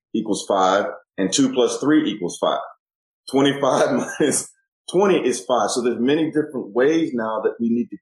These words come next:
get to the same spot, and we need to speak the language that young people are speaking, older people are learning, and not make it so linear in its process.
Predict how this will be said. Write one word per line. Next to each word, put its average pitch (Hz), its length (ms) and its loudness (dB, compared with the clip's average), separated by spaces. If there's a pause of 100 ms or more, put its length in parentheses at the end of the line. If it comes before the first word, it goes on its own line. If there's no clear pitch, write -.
get 131 180 0
to 117 100 -10
the 110 100 -10
same 104 260 -2
spot, 143 480 0
and 107 80 -2
we 110 80 0
need 113 160 2
to 98 80 -4
speak - 400 -4
the 113 80 0
language 110 480 0
that 101 220 0 (680)
young 113 300 2
people 120 680 2
are 98 140 2
speaking, 123 880 0
older 110 320 2
people 117 280 0
are 104 220 2
learning, 123 280 0 (460)
and 104 120 0
not 110 160 2
make 113 180 2
it 110 100 -4
so 117 120 -2
linear 101 640 2
in 95 100 -2
its 92 180 -6
process. - 560 -4